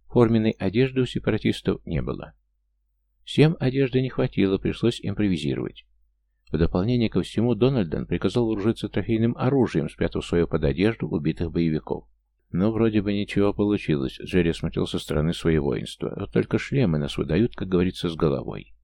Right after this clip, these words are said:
Солдаты посмеялись над каламбуром, но справедливо заметили, что без них они все равно, что слепые котята. Что верно, то верно. Ладно, авось пронесет.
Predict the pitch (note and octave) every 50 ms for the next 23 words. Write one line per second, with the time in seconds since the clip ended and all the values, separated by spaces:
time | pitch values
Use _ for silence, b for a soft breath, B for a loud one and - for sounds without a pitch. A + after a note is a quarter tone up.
0 | _ _ _ _ _ _ _ _ _ _ - - - G2 F2+ F2 F#2 G#2 G#2 -
1 | F#2+ - F#2+ - - F#2+ F#2 G2 F#2+ F2+ - - F#2 - - - F2+ E2+ F2 F2
2 | F2 F2 B2 C3 C3 G#2 D#2 D2 E2 F2 E2+ - - G2+ G#2 G#2+ A2 B2+ C3 B2+
3 | A#2+ G#2+ A#2+ C3 C#3+ D3+ D#3 C#3 - - C2+ D2 - - - D#2 C#2+ D#2+ D2+ E2
4 | G#2+ C#3+ D#3 - - D#2+ C#2+ C2+ - - F2 E2+ F#2 G#2 B2 C3 - - - -
5 | - - D#2+ - F2+ F2+ F#2 F2+ - E2 - - - - - - - - - _
6 | _ _ - - - F#2 G#2+ B2+ C#3 C#3+ C3+ B2+ - - G2 F2+ E2 D#2 C#2+ C#2+
7 | C#2 A#1+ - - G2+ A#2 A2 F2+ D2 D2+ - - E2 G2 G#2+ G#2+ - - - E2
8 | D#2 D2+ C#2+ - - G1+ -